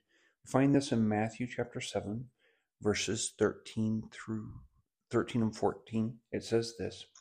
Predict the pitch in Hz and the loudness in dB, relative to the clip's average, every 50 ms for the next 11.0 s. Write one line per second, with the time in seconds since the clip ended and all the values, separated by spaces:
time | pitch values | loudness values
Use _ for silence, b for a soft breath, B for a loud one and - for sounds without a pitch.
0 | B B B B B B B B B B B B - 117 131 147 160 160 151 151 | B B B B B B B B B B B B 2 4 6 6 6 6 6 6
1 | 131 110 107 107 107 113 107 - - - - - - 117 113 - - 107 98 92 | 6 6 6 4 4 2 0 -2 -4 -8 -4 0 2 2 2 2 0 -4 -4 -4
2 | 95 - - - - - 107 101 104 107 113 117 113 127 123 - - 104 101 104 | -4 -6 -10 -8 -4 -2 -2 0 2 2 2 2 0 -2 -4 -6 -8 -8 -4 -4
3 | 98 95 90 73 - - _ _ _ _ _ _ _ - 104 104 101 110 110 113 | -4 -4 -4 -6 -10 -14 _ _ _ _ _ _ _ -2 -2 0 2 2 4 4
4 | 120 131 135 127 117 - - 101 92 95 95 95 98 104 b b b b b b | 4 4 2 0 -2 -2 -4 -2 -2 0 0 -2 -2 -4 b b b b b b
5 | b _ - 104 - - 110 110 117 123 135 131 - - - _ - - 123 113 | b _ -2 0 0 0 -2 0 2 2 2 0 -2 -6 -16 _ -6 -4 -4 -4
6 | 110 - - - - 131 127 131 - - 110 101 101 - b b b b b b | -4 -6 -4 0 0 0 0 0 -2 -6 -6 -6 -6 -8 b b b b b b
7 | - 101 101 101 104 107 113 123 131 123 127 120 120 117 - - 104 101 101 101 | -2 0 2 4 4 4 4 4 4 2 2 0 0 -2 -2 -4 -4 -2 -2 -4
8 | 101 135 147 - - 110 101 - - - 107 101 104 107 110 110 107 104 98 98 | -6 -8 -10 -6 -2 -2 -2 -2 -2 0 2 2 4 4 4 2 2 2 0 0
9 | - 82 - - - - _ _ _ _ _ _ _ _ _ - 113 - 123 113 | -2 -4 -4 -6 -10 -20 _ _ _ _ _ _ _ _ _ -4 2 4 4 4
10 | 113 - - - - 139 139 151 156 147 - - - - - - 90 90 - - | 4 2 -2 0 4 4 4 4 4 0 -2 -2 -6 -6 -6 -4 -4 -4 -6 -8